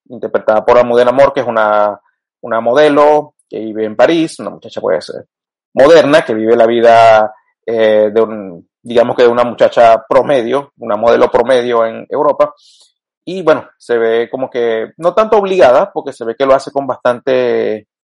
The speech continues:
buena intención, ir entonces a cuidar a su abuela, que ha quedado completamente indefensa, para no enviarla a un hogar de cuidados. Y bueno, ya sabemos, la abuela, pues, <laughs> empieza a hacer, empieza a suceder una serie de cosas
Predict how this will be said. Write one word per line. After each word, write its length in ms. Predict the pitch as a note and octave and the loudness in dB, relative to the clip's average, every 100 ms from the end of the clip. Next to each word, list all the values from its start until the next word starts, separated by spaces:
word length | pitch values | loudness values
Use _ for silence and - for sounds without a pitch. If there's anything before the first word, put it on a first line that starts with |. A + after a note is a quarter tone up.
| _ - | _ -2
buena 240 | C3+ C#3+ | 0 0
intención, 500 | C#3+ D#3 D3+ D3 E3+ _ _ _ _ _ _ _ _ D#3 | -2 -4 -2 -4 -6 _ _ _ _ _ _ _ _ -6
ir 200 | D3+ D3+ | -4 -2
entonces 360 | C#3+ C3+ C3+ | -2 -4 -6
a 80 | C3+ | -6
cuidar 260 | B2+ A#2 A#2+ | -2 -2 -2
a 40 | |
su 100 | B2+ | -4
abuela, 320 | G#2+ A2 A#2 | -2 -2 -2
que 80 | A2 | -6
ha 40 | A2 | -6
quedado 220 | G#2+ A2 | -4 -4
completamente 560 | G#2 A#2 - A2 G#2+ A2+ | -8 -10 -8 -8 -8 -8
indefensa, 500 | A#2+ A#2+ G#2 B2 - _ _ _ _ - | -6 -6 -2 -2 -4 _ _ _ _ 2
para 240 | C3+ C3 | 4 4
no 140 | C3+ | 4
enviarla 440 | C#3 C3 C3+ C3 C3 | 2 4 4 4 4
a 40 | |
un 100 | B2 | 2
hogar 240 | A#2+ A2+ A2+ | 2 2 0
de 120 | A2+ | -2
cuidados. 500 | A2 G#2+ - - _ _ _ _ _ _ _ _ | -2 -2 -2 -10 _ _ _ _ _ _ _ _
Y 140 | D#3+ | -4
bueno, 180 | D#3 C#3+ | -2 -2
ya 100 | A#2+ | -4
sabemos, 380 | - B2 A#2 G#2 | -2 -2 -2 -4
la 60 | G2 | -4
abuela, 300 | G#2 A2 - | -2 -4 -4
pues, 420 | G#2+ - - _ _ _ _ | -6 -8 -16 _ _ _ _
<laughs> 160 | - | -8
empieza 360 | G3 - - D3+ | -6 -6 -6 -4
a 20 | |
hacer, 220 | C#3 C3+ - | 0 -2 -4
empieza 380 | A#2+ C3 C3 B2+ | -6 0 4 4
a 60 | |
suceder 320 | C3 A#2+ A#2+ A#2 | 2 0 0 0
una 120 | G#2+ | -4
serie 220 | A#2+ A#2 | -4 -2
de 80 | A2+ | -4
cosas 420 | - G#2+ A2+ - | -6 -2 -2 -4